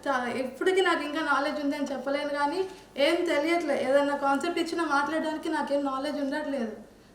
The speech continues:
వాళ్ళు చెప్పేదానికి నేను చెప్పేది ఒక వన్ పర్సెంట్ కూడా ఉండదు అనిపిస్తుంది. అది సగం భయం, నాకున్న టెన్షన్ ఒక భయం, మాట్లాడలేకపోతున్నా. ఇక్కడ కొంచెం ఫస్ట్ st-, ఒక స్టెప్ వేయడానికి భయం ఉంటది. ఆ భయం ఇప్పుడిప్పుడే వదిలి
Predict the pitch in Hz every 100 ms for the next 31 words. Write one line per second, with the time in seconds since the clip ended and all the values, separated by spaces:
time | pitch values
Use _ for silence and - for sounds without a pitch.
0 | - 269 285 311 320 330 330 330 330 302
1 | 294 285 294 311 311 277 269 254 302 294
2 | 320 302 320 311 285 262 302 320 311 254
3 | 247 - 233 220 - - - - 277 330
4 | 370 370 311 285 285 277 262 254 233 -
5 | - - - 285 302 311 311 294 302 285
6 | 339 302 269 247 254 277 285 285 262 254
7 | 254 240 233 233 226 - - - - -
8 | - - - - - - - - - -
9 | 277 285 311 - 302 330 330 370 302 294
10 | - 349 - 262 254 269 - 285 320 359
11 | 349 339 359 381 339 285 320 320 294 254
12 | 240 247 262 285 330 320 240 311 320 320
13 | 311 302 269 247 302 254 -